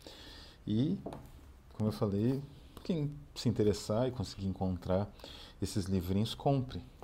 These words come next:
Vale a pena, é uma lembrança de uma época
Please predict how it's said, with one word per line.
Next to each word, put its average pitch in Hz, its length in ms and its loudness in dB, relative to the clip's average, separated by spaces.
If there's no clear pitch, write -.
Vale 107 180 2
a 123 40 2
pena, 104 400 0
é 101 60 2
uma 101 240 0
lembrança 101 720 0
de - 120 -2
uma 104 240 6
época 101 560 2